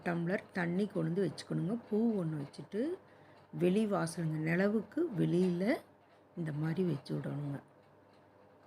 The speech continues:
வச்சுட்டு விளக்கு பற்ற வச்சிடலாங்க. ரெண்டு ஊதுபத்தி காட்டணுங்க. அப்பதான் முன்னோர்கள்லாம் வந்துங்க, அமாவாசை தினத்துல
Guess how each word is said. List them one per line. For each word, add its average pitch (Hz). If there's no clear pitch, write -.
வச்சுட்டு 180
விளக்கு 170
பற்ற -
வச்சிடலாங்க. 156
ரெண்டு 190
ஊதுபத்தி 214
காட்டணுங்க. 147
அப்பதான் 190
முன்னோர்கள்லாம் 190
வந்துங்க, 175
அமாவாசை 170
தினத்துல 165